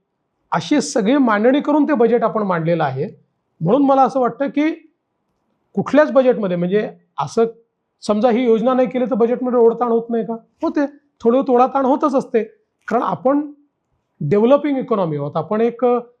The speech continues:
विकसनशील अर्थव्यवस्था आहोत. विकसनशील अर्थव्यवस्थेमध्ये आपल्याकडे खूप शिल्लक पैसे आहेत वाटायला अशी परिस्थिती नसते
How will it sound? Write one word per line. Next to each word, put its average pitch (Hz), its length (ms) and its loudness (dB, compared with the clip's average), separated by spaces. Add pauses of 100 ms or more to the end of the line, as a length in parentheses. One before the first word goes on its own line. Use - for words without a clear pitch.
(120)
विकसनशील 277 800 0
अर्थव्यवस्था 185 680 0
आहोत. 143 160 -6
विकसनशील 262 640 0
अर्थव्यवस्थेमध्ये 240 960 2 (440)
आपल्याकडे 226 480 0
खूप 208 200 0
शिल्लक 233 300 2
पैसे 240 300 2
आहेत 240 140 -4
वाटायला 240 280 -2
अशी 269 160 -4
परिस्थिती 262 380 -4
नसते 277 320 0